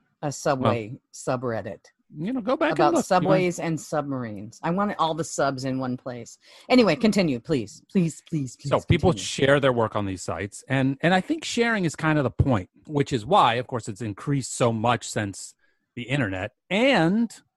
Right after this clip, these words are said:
Speaker 2: it's also why another side of shipping is debating online. Sharing the work results is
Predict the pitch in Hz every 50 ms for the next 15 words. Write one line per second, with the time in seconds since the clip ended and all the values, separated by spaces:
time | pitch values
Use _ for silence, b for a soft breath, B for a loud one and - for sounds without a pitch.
0 | _ _ _ _ _ _ _ - 131 113 - - 104 101 104 120 147 180 160 139
1 | 113 113 113 113 113 - _ _ _ _ _ - 127 107 107 107 107 113 127 160
2 | 202 185 202 165 127 - - 117 98 101 95 101 87 - - - 104 - - 98
3 | 92 92 92 92 - _ _ _ _ _ - 113 110 107 107 101 92 - - _
4 | _ _ _ _ 110 110 127 107 85 - 117 120 127 151 147 127 113 101 85 80
5 | 76 _ _ _ - 113 107 98 92 87 87 82 78 78 76 71 - _ _ _
6 | _ _ - - - 139 131 135 135 123 120 117 110 104 104 _ _ _ _ -
7 | 104 107 104 110 110 104 - 120 101 90 101 95 92 95 - - - - 120 104
8 | 92 87 82 - - -